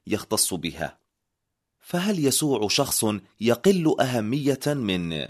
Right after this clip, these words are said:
جورج واشنطن أو إبراهام لينكولن أو مارتن لوثر كينغ؟ وهل يسوع شخص لا ينبغي أن نبالي به كثيرًا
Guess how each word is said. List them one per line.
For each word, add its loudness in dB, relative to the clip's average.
جورج 2
واشنطن 0
أو 0
إبراهام -2
لينكولن -2
أو 2
مارتن 0
لوثر -4
كينغ؟ -2
وهل 0
يسوع 0
شخص 0
لا 4
ينبغي 2
أن 0
نبالي 2
به -2
كثيرًا -2